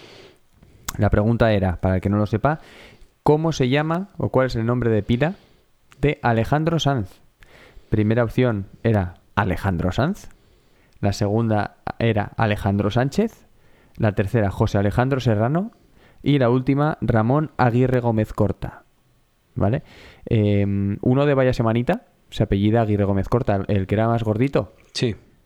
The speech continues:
Speaker 1: Ese es el Aguirre Gómez Corta, simplemente por, para que sepas que no es un idio-, o sea, no es un, un, un apellido inventado, ¿eh? O sea,
Speaker 2: Mira,
Speaker 1: existe.
Speaker 2: eh,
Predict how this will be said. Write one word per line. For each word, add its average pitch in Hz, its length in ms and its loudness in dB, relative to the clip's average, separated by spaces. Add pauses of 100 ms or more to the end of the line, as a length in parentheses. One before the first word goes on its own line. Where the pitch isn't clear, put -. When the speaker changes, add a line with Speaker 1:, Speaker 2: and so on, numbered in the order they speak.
(240)
Speaker 1:
Ese 113 180 -2
es 104 80 -2
el 98 280 0
Aguirre 98 260 -2
Gómez 95 200 -2
Corta, 92 200 -4
simplemente 98 380 -2
por, 95 180 -2
para 98 200 0
que 92 60 -2
sepas - 260 -2
que 110 120 0
no 110 260 2
es - 340 -4
un 110 440 -2 (560)
idio-, 110 340 4
o 107 60 -4
sea, 104 140 0
no 107 120 2
es 110 140 -2
un, 104 340 0
un, 98 440 0 (500)
un 107 200 2
apellido 104 460 2
inventado, 90 520 0
¿eh? 185 120 -2 (720)
O - 20 -20
sea, - 120 -2
Speaker 2:
Mira, 123 180 2
Speaker 1:
existe. - 300 -8 (420)
Speaker 2:
eh, 110 760 -2